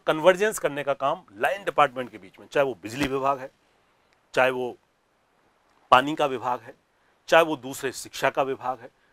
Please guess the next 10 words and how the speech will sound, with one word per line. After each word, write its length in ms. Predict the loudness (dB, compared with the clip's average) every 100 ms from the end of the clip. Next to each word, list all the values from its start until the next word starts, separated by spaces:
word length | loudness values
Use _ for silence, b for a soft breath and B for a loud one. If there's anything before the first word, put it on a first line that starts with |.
| _ 0
आंगनबाड़ी, 640 | 2 2 0 0 0 -4
महिला, 580 | -14 -14 -8 2 4 4 0 0
बाल 220 | 2 0
विकास, 420 | -6 -6 -6 -8 b b b _
जितने 320 | -14 -6 -6
भी 160 | -6 -10
विभाग 460 | -12 -8 2 2 2
हैं, 140 | -16 _ _ _ _ -6
एनिमल 340 | -4 -2 -2
हस्बेंड्री, 520 | -4 -4 -4 -6 -12